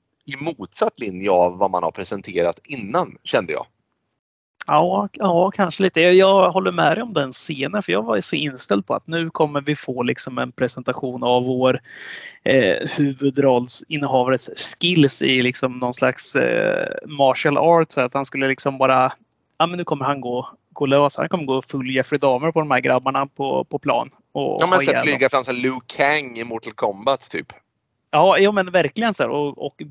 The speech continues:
Speaker 2: på något vedervärdigt sätt ha ihjäl de här
Speaker 1: Mm.
Speaker 2: stackarna, som inte är så synd om förvisso. Men, eh, nej, det fick vi ju aldrig liksom. Vi fick veta att han kunde slåss, men inte så mycket mer.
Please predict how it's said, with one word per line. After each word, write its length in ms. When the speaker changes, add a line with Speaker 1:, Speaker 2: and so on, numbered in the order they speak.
Speaker 2:
på 80
något 200
vedervärdigt 500
sätt 260
ha 200
ihjäl 260
de 100
här 200
Speaker 1:
Mm. 120
Speaker 2:
stackarna, 460
som 180
inte 160
är 60
så 100
synd 240
om 80
förvisso. 440
Men, 360
eh, 240
nej, 320
det 220
fick 260
vi 40
ju 60
aldrig 200
liksom. 220
Vi 120
fick 220
veta 200
att 120
han 240
kunde 260
slåss, 340
men 120
inte 160
så 60
mycket 240
mer. 240